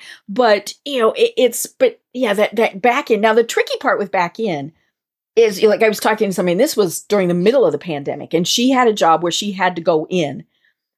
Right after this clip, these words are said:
Um, and, and she went in on Tuesdays and Thursdays and worked from home Monday, Wednesday, Friday. And <laughs> she said,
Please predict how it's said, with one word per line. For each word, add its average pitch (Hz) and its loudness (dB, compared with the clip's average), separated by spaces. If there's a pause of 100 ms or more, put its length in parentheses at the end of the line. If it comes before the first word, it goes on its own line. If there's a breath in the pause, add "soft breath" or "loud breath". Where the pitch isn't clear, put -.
(120)
Um, 160 4 (140)
and, 185 2 (100)
and 190 2
she 247 0
went 233 0
in 208 2
on 190 -2
Tuesdays 185 -2
and 175 -6
Thursdays 202 2
and 180 -4
worked 165 -2
from 175 0
home 220 2
Monday, 175 0
Wednesday, 160 -6
Friday. 214 -2 (580 soft breath)
And 240 4 (180)
<laughs> - -16
she - 0
said, 247 0